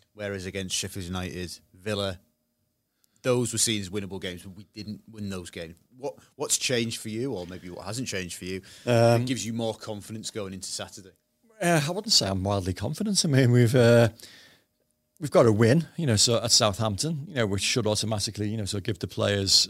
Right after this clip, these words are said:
Speaker 2: uh, a little bit of confidence. Confidence is such a hugely important quality, uh, in modern football.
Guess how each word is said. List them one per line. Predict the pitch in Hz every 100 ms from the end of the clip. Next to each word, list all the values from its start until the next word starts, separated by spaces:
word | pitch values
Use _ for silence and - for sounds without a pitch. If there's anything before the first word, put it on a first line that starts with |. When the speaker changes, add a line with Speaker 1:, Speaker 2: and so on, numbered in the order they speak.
| -
Speaker 2:
uh, | 110 104 -
a | 107
little | 104
bit | 101
of | 95
confidence. | - 127 107 110 123 127 - - - -
Confidence | 131 98 104 98 104
is | 101
such | - 131 - - - -
a | 107
hugely | - - 120 117 107 101
important | 98 - 107 104 95
quality, | 110 104 98 107 - - _ _ _ -
uh, | 107 107
in | 117
modern | 110 98 101
football. | 110 90 113 113